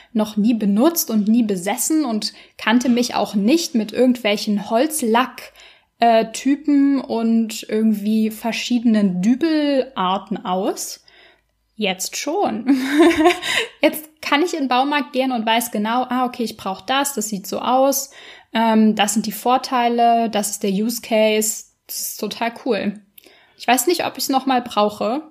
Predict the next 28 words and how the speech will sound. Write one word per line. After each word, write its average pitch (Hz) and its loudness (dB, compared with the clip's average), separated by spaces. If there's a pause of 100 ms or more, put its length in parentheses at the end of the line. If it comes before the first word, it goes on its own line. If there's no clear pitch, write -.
Bisher 294 2
habe 277 -2
ich - -4
nicht 247 0
vor, 233 0 (120)
<laughs> 240 -2
meinen 277 6
Analytics-Job 226 2
an 220 0
den 196 -4
Nagel 269 -2
zu - -6
hängen 214 -4 (300)
und 233 2
irgendwie 226 2
einen 220 0
auf 214 -2
Do-it-yourself 233 -2
zu - -4
machen 208 -4
oder 214 -2
so. 214 -6 (640)
Ich 240 -6
verbinde 226 2
das - -10
einfach. - -8 (260)
Ich 254 0
mach 240 -2